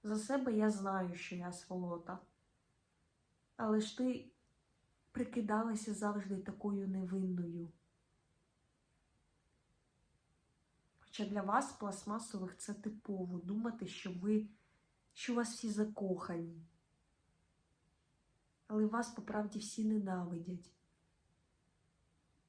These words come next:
І для мене ти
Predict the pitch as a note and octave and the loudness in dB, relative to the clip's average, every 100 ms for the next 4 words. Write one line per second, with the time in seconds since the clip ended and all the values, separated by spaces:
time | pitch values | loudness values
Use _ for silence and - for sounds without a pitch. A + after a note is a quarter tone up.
0 | _ _ _ _ _ _ _ _ _ _ | _ _ _ _ _ _ _ _ _ _
1 | _ _ _ - B3 B3+ C#4 A#3 G#3+ G3+ | _ _ _ 0 4 8 6 6 4 4
2 | G3 F#3+ - G3+ F3+ | 2 -2 0 0 0